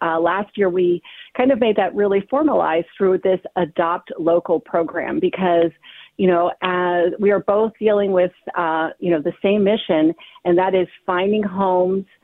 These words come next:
loving homes for animals in need. So again, we do talk frequently, you know,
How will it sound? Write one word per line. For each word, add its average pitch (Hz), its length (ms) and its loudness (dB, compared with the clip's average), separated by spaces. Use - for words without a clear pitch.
loving 226 380 2
homes 175 440 0
for 175 180 -2
animals 160 400 2
in 160 160 2
need. 151 340 2
So 208 160 2
again, 208 260 0
we 220 220 0
do 240 180 2
talk 247 180 -4
frequently, 208 800 0
you 185 80 0
know, 156 220 0